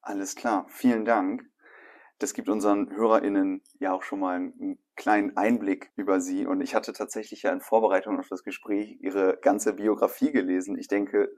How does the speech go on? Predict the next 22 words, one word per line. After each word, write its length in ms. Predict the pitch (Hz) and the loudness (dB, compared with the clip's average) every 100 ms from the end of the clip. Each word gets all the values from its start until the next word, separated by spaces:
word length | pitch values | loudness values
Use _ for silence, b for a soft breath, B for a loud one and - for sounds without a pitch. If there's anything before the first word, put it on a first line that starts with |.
| - | -10
so 260 | 98 117 | -2 0
tief 300 | 170 - 143 | 0 -4 4
werden 240 | 139 135 131 | 8 8 8
wir 140 | 123 | 6
heute 400 | 123 135 - - B B B | 6 6 4 -2 B B B
nicht 280 | 120 127 - | 6 6 4
kommen. 340 | - 165 107 | 4 4 4
Aber 160 | 101 107 | 6 6
ich 120 | 107 | 8
würde 160 | 139 143 | 8 8
gerne 260 | 131 123 | 4 4
mit 160 | 120 - | 2 2
einem 180 | 120 123 | 2 0
Punkt 280 | - 110 - | -6 -10 -6
starten. 360 | 120 110 - | -2 -2 -2
Und 140 | 104 101 | -6 -4
zwar 220 | 110 107 | -2 0
haben 140 | 113 | -2
Sie 300 | 113 107 107 | -4 -4 -6
geschrieben, 640 | - 107 101 113 107 107 B B B B _ | -8 -10 -8 -4 -4 -6 B B B B _
dass 240 | 104 - | 0 0
Sie 420 | - 104 101 101 | 0 0 0 -2